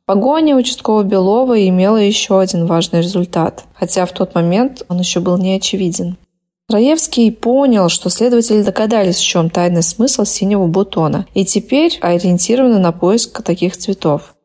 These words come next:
Значит, э, необычная роза для него оборачивается таким демаскирующим элементом, и в дальнейшем Раевский уже перестал использовать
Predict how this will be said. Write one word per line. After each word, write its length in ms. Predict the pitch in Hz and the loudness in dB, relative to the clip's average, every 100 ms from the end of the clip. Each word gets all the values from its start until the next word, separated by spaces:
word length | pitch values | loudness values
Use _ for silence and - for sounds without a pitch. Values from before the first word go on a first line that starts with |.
| _ _ | _ _
Значит, 560 | 208 220 302 - 247 247 | -2 0 0 0 -2 0
э, 300 | 202 196 180 | 2 2 2
необычная 680 | 175 170 196 220 - - 190 | 2 0 0 0 -2 0 0
роза 640 | 190 233 269 208 180 165 185 - | 2 2 0 0 0 0 -6 -6
для 180 | 185 180 | -2 0
него 560 | 180 190 214 247 226 - | 0 0 0 2 0 -2
оборачивается 1080 | 165 175 180 240 - 208 180 - 170 160 160 | -2 0 0 0 0 0 0 -2 0 -2 -2
таким 440 | - - 208 180 - | -6 -2 0 0 -2
демаскирующим 880 | 170 190 202 - 226 233 208 - 170 | -2 0 0 0 0 2 2 0 -2
элементом, 640 | 175 190 190 165 165 147 147 | 0 0 0 -2 -4 -6 -4
и 80 | 165 | -4
в 40 | |
дальнейшем 640 | 180 185 247 339 - 190 | -2 0 0 0 0 -2
Раевский 480 | 165 175 226 - - | 0 0 0 -2 0
уже 420 | 185 170 196 208 - | 0 2 0 0 -2
перестал 460 | 226 226 - 202 165 | -4 -4 -2 0 0
использовать 600 | - 156 156 170 165 | -2 -2 -2 -2 -6